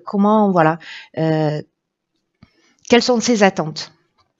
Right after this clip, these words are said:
Donc, il y a cette idée aussi de construire, mais en prenant son temps et en faisant les choses, euh, correctement et pas en se jetant à corps perdu dans l'action. Au niveau financier, matériel.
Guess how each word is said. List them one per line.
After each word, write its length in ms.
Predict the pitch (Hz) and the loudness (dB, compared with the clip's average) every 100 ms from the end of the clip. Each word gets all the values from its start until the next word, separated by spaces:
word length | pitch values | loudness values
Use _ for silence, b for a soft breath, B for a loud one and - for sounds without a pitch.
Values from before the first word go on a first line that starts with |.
| _ - - | _ -16 0
Donc, 200 | 190 190 | 0 2
il 40 | |
y 20 | 202 | 2
a 40 | |
cette 200 | 226 220 | 2 0
idée 180 | 202 262 | 2 4
aussi 280 | 214 - 220 | 2 0 -2
de 80 | |
construire, 420 | 220 240 - 277 254 | 2 0 2 0 2
mais 100 | 208 | 2
en 120 | 202 | 2
prenant 340 | - 214 226 | 0 0 0
son 240 | 214 214 202 | 0 0 2
temps 240 | 214 240 | 2 2
et 100 | 247 | 0
en 80 | 196 | 0
faisant 240 | 202 196 | 0 0
les 120 | 196 | 0
choses, 340 | 180 214 220 202 | 0 0 0 0
euh, 160 | 190 | 0
correctement 760 | 185 202 190 - 202 190 208 220 | 0 0 0 0 -4 -2 0 0
et 140 | 202 170 | 0 0
pas 180 | 190 | -2
en 100 | 190 | -2
se 160 | 180 175 | -4 -8
jetant 240 | 165 196 | -8 -4
à 80 | 196 | -4
corps 160 | 185 165 | -4 -6
perdu 280 | 165 165 196 | -8 -6 -6
dans 100 | 156 | -6
l'action. 320 | 139 - 165 - B B B B B B - | -8 -14 -18 -18 B B B B B B 0
Au 160 | 285 | 2
niveau 260 | 302 277 339 | 2 2 0
financier, 760 | 339 - 277 254 240 - 285 | 0 -2 0 0 0 0 0
matériel. 760 | 262 226 226 190 175 156 156 | 2 2 2 0 2 2 0